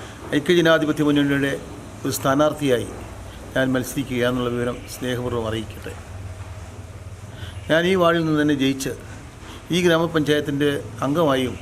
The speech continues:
പ്രസിഡൻ്റായും ഇതിനു മുമ്പ് സേവനം അനുഷ്ഠിച്ചിട്ടുണ്ട്. എൻ്റെ പ്രസിഡൻ്റായിരുന്ന കാലത്ത് ഞാൻ നിരവധി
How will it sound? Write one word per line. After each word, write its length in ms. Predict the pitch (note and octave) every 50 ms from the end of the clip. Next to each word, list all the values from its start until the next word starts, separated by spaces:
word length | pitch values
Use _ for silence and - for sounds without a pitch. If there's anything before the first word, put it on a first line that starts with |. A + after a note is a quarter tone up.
| - - - - - - - - - - - - - - - - - - - -
പ്രസിഡൻ്റായും 580 | - C3+ - F#3 G3 F3+ D3+ D3 C#3+ C#3+ C#3+ C#3 - - - - - - - C#3
ഇതിനു 140 | C#3 C#3+ C#3 C#3
മുമ്പ് 200 | C#3 C#3 C#3 C#3+ C#3 C3 C#3
സേവനം 240 | C3+ B2+ C3 C3 B2+ B2
അനുഷ്ഠിച്ചിട്ടുണ്ട്. 500 | A#2 - - A#2+ A2+ A2 A2+ A2+ - - - - - - - - - - - - - - - - - - - - - - - - - - - - - - - - - - - - - - - D#3
എൻ്റെ 200 | E3+ E3+ F#3+ F#3+ F#3 E3 - - - - - - - - - - - -
പ്രസിഡൻ്റായിരുന്ന 520 | D#3 - G3 G3+ F#3+ F#3 F3 E3+ E3+ E3 D3+
കാലത്ത് 300 | D3 D3 D3 D3 - B2 - - - - - - - - - - - - -
ഞാൻ 120 | - D#3 D#3
നിരവധി 360 | D#3 D#3 E3 F3 F3+ F3 F3+